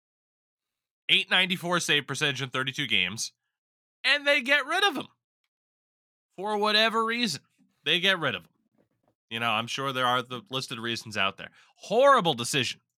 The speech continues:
in hindsight, although you could argue, you know, would the rest of his career kind of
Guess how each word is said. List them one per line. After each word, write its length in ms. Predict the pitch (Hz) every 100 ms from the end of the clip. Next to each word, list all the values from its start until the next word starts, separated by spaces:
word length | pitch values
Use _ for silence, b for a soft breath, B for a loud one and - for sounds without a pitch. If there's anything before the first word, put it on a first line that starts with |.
| _ _ _ _ -
in 180 | 151
hindsight, 560 | 123 110 92 - 87 98 -
although 140 | 110 117
you 140 | 117
could 140 | 120
argue, 600 | 120 123 110 117 117 113 110 b b b b
you 80 | 120
know, 100 | 117
would 240 | 120 139
the 100 | 123
rest 240 | 123 120 120
of 60 |
his 140 | 113 -
career 320 | 113 113 110
kind 220 | 113
of 100 | 104